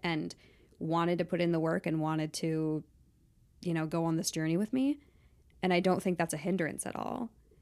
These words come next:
But I'm curious about the types of things you've learned about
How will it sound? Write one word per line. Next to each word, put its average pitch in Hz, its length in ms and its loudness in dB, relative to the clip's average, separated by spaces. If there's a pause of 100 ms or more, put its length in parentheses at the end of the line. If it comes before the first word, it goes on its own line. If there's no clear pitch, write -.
(200)
But 175 340 2
I'm 254 220 6
curious 165 420 2
about 165 360 0 (380)
the 190 80 0
types 175 360 0
of 165 120 -2
things 156 500 0
you've 202 320 2
learned - 500 -6 (100)
about 160 600 -2